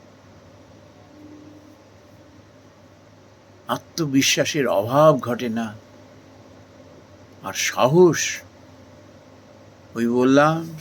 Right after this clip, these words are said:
যে মাথার উপরে যদি খাড়াও ঝোলে, তাও ভয়ে ভীত হন না, because of this characteristics।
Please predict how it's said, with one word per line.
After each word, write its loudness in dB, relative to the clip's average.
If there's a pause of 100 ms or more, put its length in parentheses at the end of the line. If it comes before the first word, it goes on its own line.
(160)
যে -12
মাথার -2
উপরে 0
যদি -2
খাড়াও 4
ঝোলে, 0 (600)
তাও -2
ভয়ে 0
ভীত -8
হন -6
না, -10 (1120)
because 0
of -4
this -8 (1200)
characteristics। -4